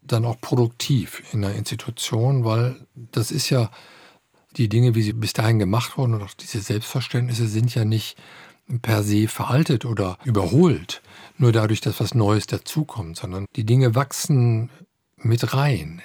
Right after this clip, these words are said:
die neuen, und erweitern dann insgesamt das Spektrum. Also wir haben ja nicht unsere klassischen, traditionellen Bibliotheksarbeiten aufgegeben,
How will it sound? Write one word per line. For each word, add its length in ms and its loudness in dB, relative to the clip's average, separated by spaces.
die 80 0
neuen, 520 -4
und 100 -4
erweitern 480 0
dann 140 0
insgesamt 520 -2
das 100 -4
Spektrum. 540 -6
Also 180 -6
wir 140 0
haben 100 4
ja 120 4
nicht 300 2
unsere 480 2
klassischen, 640 -4
traditionellen 640 -4
Bibliotheksarbeiten 1120 -6
aufgegeben, 1120 -2